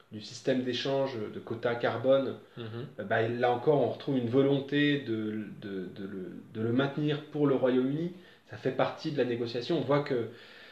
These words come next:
Speaker 1: euh, en fait, c'est, c'est, c'est assez intéressant parce qu'on a, quand on regarde, en tout cas la négociation, ce que je peux vous dire, euh,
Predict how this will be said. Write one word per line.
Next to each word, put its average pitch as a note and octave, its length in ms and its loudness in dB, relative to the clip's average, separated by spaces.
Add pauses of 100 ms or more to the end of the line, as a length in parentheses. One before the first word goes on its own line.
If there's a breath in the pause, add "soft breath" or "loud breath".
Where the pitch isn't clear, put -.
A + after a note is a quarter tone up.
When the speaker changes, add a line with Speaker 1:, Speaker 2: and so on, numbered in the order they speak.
(160 loud breath)
Speaker 1:
euh, G#2+ 280 2
en G#2+ 60 -6
fait, F#3 200 10
c'est, C3 140 -6
c'est, - 180 -12
c'est - 160 -4
assez C3 220 4
intéressant D#3 500 4
parce - 160 -2
qu'on A#2 160 -6
a, - 40 -8 (340)
quand A#2+ 180 -4
on B2+ 80 0
regarde, C#3+ 500 8
en - 1160 -14
tout - 80 -8
cas C#3+ 80 4
la B2 100 6
négociation, A#2+ 480 0
ce - 80 -4
que B2+ 80 -2
je A#2 60 -4
peux C3 100 4
vous B2 160 0
dire, D3 260 6
euh, G2+ 240 2